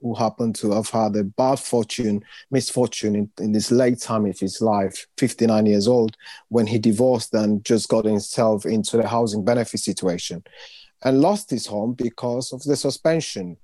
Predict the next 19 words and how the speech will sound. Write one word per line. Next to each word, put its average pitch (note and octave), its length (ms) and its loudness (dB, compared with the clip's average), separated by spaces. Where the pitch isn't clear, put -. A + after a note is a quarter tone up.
And C3+ 320 2
I D3 140 2
tried F3 440 0
to C#3+ 100 -4
dignify C3 540 0
him A2+ 120 -2
as A2+ 160 -8
high C3+ 380 -2
as G#2+ 120 -6
possible. - 640 -10
And B2 80 -2
I B2 60 2
always C3+ 420 2
address A#2+ 340 -2
him A#2+ 80 -2
as A2 160 -2
Mister A#2 260 -4
Ahmed A2+ 240 0
Siddiqui, G#2+ 600 -2